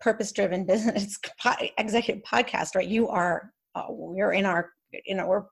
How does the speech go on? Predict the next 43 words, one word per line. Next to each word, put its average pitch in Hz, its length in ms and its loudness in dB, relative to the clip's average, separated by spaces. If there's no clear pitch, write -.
preaching 214 280 0
to 180 60 -2
this 175 220 -4
choir. 220 380 2
So 214 140 0
what 247 180 2
do 415 60 0
you 539 120 6
really 440 180 0
wanna 330 160 6
get 262 160 0
done? 254 180 2
Going 220 220 -4
back 202 320 -2
to 240 80 -10
those 214 200 -4
goals, 185 320 -2
those 175 220 -10
va-, 190 280 0
values, 175 500 -4
the - 120 -18
vision, 185 360 -2
is 220 180 -2
the - 140 -20
thing 262 460 4
that, - 120 -6
that 190 260 -4
gets 214 260 0
you 214 260 -4
through, 208 360 -4
through 202 180 -2
the 185 80 -4
fear, - 460 -4
right? 214 240 -4
It's 208 200 -8
the 202 100 -6
thing, 208 280 0
and 202 180 0
accepting 254 600 0
it's 220 160 -6
okay 208 300 -6
to 190 60 2
be 175 340 -8